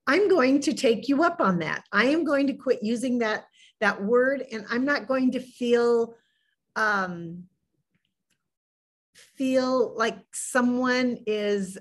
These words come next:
uh, more knowledgeable than me just because they understand functional foods, because I'm gonna say,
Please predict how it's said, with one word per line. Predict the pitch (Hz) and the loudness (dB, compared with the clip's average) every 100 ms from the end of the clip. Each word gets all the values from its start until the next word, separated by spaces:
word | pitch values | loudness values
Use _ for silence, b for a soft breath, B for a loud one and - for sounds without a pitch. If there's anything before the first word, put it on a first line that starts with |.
| - | -4
uh, | 196 180 | -2 0
more | 185 208 226 | 0 0 0
knowledgeable | 214 220 233 226 240 190 208 196 | 0 0 0 -2 -4 -6 -6 -4
than | 196 196 202 | 0 2 2
me | 220 202 180 | 2 -2 -4
just | 165 226 - | -6 -8 -8
because | 226 233 202 | -6 -4 0
they | 202 196 | 0 -2
understand | 202 196 196 - 190 190 190 | 0 0 -2 -2 -2 -2 -2
functional | 196 196 196 185 | -4 -2 -6 -6
foods, | 190 190 202 - b b | -2 -2 -2 -8 b b
because | 220 202 247 | -6 -4 -2
I'm | 220 | -2
gonna | 226 220 | -2 -2
say, | 196 208 196 180 180 | -2 2 4 2 0